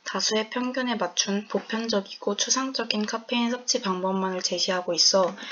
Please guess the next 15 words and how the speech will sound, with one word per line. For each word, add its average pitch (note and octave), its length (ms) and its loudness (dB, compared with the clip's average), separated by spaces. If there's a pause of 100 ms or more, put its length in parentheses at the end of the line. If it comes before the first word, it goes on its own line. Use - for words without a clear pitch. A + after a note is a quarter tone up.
(320)
카페인 C4 400 0
대사 G3+ 280 4
능력과 F#3+ 580 0
생활 B3+ 340 -2
패턴 A#3+ 400 -2
등이 F3+ 300 -2
다양한 F3+ 440 0
개개인에게 F#3 800 0 (300)
실질적인 C4+ 720 4
해결책이 B3 480 2
되지 F3 240 -2
못하고 F#3 420 0
있습니다. D#3+ 640 -2 (880)
따라서 A#3+ 340 6
저희는 F#3+ 600 2